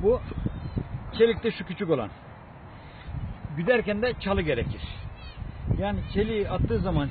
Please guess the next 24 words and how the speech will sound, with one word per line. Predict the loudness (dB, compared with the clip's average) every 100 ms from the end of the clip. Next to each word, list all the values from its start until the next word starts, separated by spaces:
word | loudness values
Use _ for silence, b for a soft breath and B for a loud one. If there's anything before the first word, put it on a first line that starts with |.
| 2
çomakla, | 2 2 2 2 4 0 -2 -8 -6 -4 -4 -2
e, | -2 0 0 0 4 4 2 0 0
a-, | 2 2 2 0 -2 0
uzaktaki | 2 2 2 2 2
insanlar, | 0 4 4 6 4
e, | 4 6 6 6
iki, | 6 6 6 6 4
iki | 4
grup | 4 6
oynanır. | 6 6 4 6 4 4 4
Bu | 6 6
çalıyla, | 4 4 4 4
e, | 4 4 4 2 4 4 4 4 6 6 6
çeliği | 4 2
havada | 0 0 2 2 2 -2 -2 0 2 2 2 0 2
vuracak | 4 4 4 2 -4 -4 -4 2
ya | 4 4
da | 4 2 -2 -6 -2 -2
yerde | 2 2 0 -2
gö-, | -2 -4 -6 -6 2
yerde | 4 4 2
gö-, | 2 0 0
gökte | 0 2 4
derse | 6 6 2 0